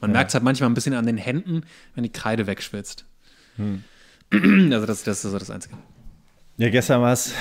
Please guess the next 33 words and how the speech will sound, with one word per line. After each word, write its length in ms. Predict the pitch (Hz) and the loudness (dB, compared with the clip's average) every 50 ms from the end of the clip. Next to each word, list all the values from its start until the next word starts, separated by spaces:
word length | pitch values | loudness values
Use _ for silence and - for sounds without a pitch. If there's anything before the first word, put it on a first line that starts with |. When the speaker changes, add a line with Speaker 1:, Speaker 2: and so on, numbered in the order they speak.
| - - | -4 -2
Speaker 2:
das 180 | 143 127 - | 0 0 0
erste 340 | - 139 131 135 - - 143 | 2 2 2 2 2 0 0
Mal 160 | 139 131 127 113 | 2 2 4 4
so, 100 | 120 123 | 4 2
ich 160 | 120 - - | 2 2 0
hatte 160 | 123 - 123 | 0 2 2
irgendwann 380 | 120 113 123 120 120 123 117 113 | 2 2 2 2 2 2 2 2
einen 140 | 113 107 - - _ - - _ _ _ _ | 0 -2 -4 -10 _ -20 -20 _ _ _ _
Trainingspartner, 600 | - - 127 131 131 - - - 131 123 131 120 110 | -2 0 2 2 0 0 -2 -2 -2 0 0 0 0
der 120 | 123 123 - | 2 2 2
<laughs> 0 | |
ähnlich 380 | 113 107 - 123 95 - - | 2 2 2 0 0 0 0
doll 200 | - 120 110 107 | 2 2 4 4
geschwitzt 460 | 98 110 - - - 117 - - - | 2 0 -4 -4 -4 -4 -4 -2 -2
hat 120 | 131 131 - | -2 0 0
und 100 | 120 107 | -2 -4
zum 120 | - 113 98 | -4 -4 -4
Schluss 160 | 127 120 - | -2 0 0
hatten 140 | 120 117 117 | 0 0 2
wir 120 | 117 110 | 2 2
halt, 180 | 107 107 104 - - - - - - - - - | 2 2 0 -4 -12 -20 -20 -20 -20 -20 -14 -4
äh, 340 | - 113 110 110 110 110 107 | 0 2 4 4 4 4 2
Sparring, 540 | - - - 110 113 120 127 127 123 123 - | 0 0 0 2 2 2 2 0 0 -2 -2
also 260 | - 117 101 101 104 | -2 -2 0 0 0
das 180 | 107 107 - - | 0 -2 0 0
war 180 | 107 104 104 | 2 2 4
dann 140 | 107 107 110 | 4 2 2
eher, 460 | - 107 107 110 113 110 110 110 107 | 2 2 2 4 4 4 4 2 0
naja, 380 | 110 117 113 110 110 110 110 110 | -2 -2 -2 -2 0 0 0 0
es 120 | 110 - - | 0 -2 -2
war 60 | 113 | -4
Speaker 1:
S-, 160 | - - - 233 127 | -4 -6 -10 -12 -8
griechisch-römisch. 1040 | - 123 123 120 - 117 104 - 120 98 110 113 117 110 107 98 98 110 - - | -4 -4 -2 -2 -2 -2 -2 -2 0 2 2 4 4 2 0 -2 -4 -8 -10 -14